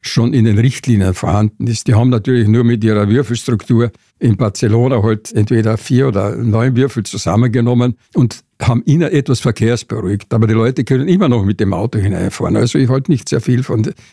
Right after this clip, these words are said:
das ist so eine Symptombehandlung. Man macht's ein bisschen schöner, man macht ein bisschen mehr Platz für die Fußgänger, setzt ein bisschen Bäume hinein, bringt die Kreuzungen in Ordnung, dass die Autos nicht durchfahren können, sondern dass sie nur zufahren können. Aber es ist immer noch der B K W drinnen,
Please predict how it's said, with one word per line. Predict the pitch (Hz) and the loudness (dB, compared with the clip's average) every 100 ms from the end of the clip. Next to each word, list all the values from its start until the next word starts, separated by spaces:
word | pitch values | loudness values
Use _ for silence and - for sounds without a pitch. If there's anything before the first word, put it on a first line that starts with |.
| - | -4
das | 127 160 | 0 0
ist | - | 0
so | 160 156 147 | 2 2 2
eine | - 156 | 2 0
Symptombehandlung. | - 127 139 131 127 101 - 87 - 107 113 _ _ _ _ | 0 0 2 2 0 -2 -4 -8 -10 -12 -14 _ _ _ _
Man | 117 | 0
macht's | 123 110 | 2 0
ein | 117 | -2
bisschen | 113 104 | -2 -2
schöner, | - 175 180 170 | 0 2 2 2
man | 135 113 | 2 2
macht | 110 - | 0 0
ein | 110 | 0
bisschen | 117 117 107 | 0 2 2
mehr | 104 | 2
Platz | 101 131 139 | 0 -2 -2
für | - 113 | -2 0
die | 117 | 0
Fußgänger, | - 165 - 139 131 | 0 0 0 0 0
setzt | 117 117 113 - | 0 -2 -2 -4
ein | 104 | -4
bisschen | 113 107 | -2 0
Bäume | 131 156 143 | 0 2 2
hinein, | 120 127 117 131 - _ _ - | 2 2 0 0 -4 _ _ -2
bringt | 123 123 | 0 0
die | - | -2
Kreuzungen | 110 113 151 - 131 | 0 0 0 0 0
in | 123 | 2
Ordnung, | 127 123 120 104 | 2 2 0 0
dass | 110 | -2
die | 107 | 0
Autos | 101 117 117 | 0 0 0
nicht | 107 104 147 | 0 2 2
durchfahren | 160 135 123 120 | 0 0 -2 -2
können, | - 113 | 0 0
sondern | 113 113 101 107 151 | 0 -2 0 -2 0
dass | 123 | -2
sie | 127 | 2
nur | 117 120 | 2 2
zufahren | - 139 117 92 - - | 2 0 0 -2 -4 -2
können. | 127 151 | 0 2
Aber | 185 | 2
es | 147 - | 0 0
ist | 156 | 0
immer | 190 165 | 2 2
noch | 127 104 | 2 0
der | 107 | -2
B | 101 107 | 0 0
K | 113 113 | 0 0
W | 113 | 0
drinnen, | 143 104 98 92 | -2 -2 -4 -6